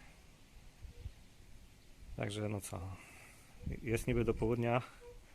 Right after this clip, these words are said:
a już się coś zrąbało. Także coś przed obiadem jeszcze. Także no, czeka rozkręcanie pompy. Trzeba zobaczyć, co tam się w niej w środku dzieje, co tam z wirnikiem, co jest za wirnikiem. No bo no,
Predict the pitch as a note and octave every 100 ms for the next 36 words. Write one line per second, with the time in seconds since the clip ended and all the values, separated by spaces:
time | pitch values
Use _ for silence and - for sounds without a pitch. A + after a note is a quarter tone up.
0 | - - - - - G#2 G#2 - - A2
1 | A2+ A#2 A#2 F2+ F2+ - A2 G2 G2+ G2
2 | G#2+ - - - - - - - G2 A2
3 | G2 F#2+ F#2 - G#2+ - - - - -
4 | - - - - - - G#2+ G#2 G2+ G#2
5 | G2+ G2+ F#2 - - G#2+ - - A2 -
6 | A#2+ A#2+ A#2+ G#2 G#2 F#2+ A2+ - - -
7 | - - - - - - - - - -
8 | - - A2+ G2+ G2+ G2+ - - A2 -
9 | - G2 - G2 - A2+ - G#2 F#2+ G2
10 | G2+ G#2 - A2 - F#2 F#2 F#2 F#2+ -
11 | G#2 G#2+ - - G2+ F#2 F2+ F2+ G2 F2
12 | F#2 - G#2 - - - - - - -
13 | - - - - - - - - - -
14 | - - A#2 G#2+ A2 A2+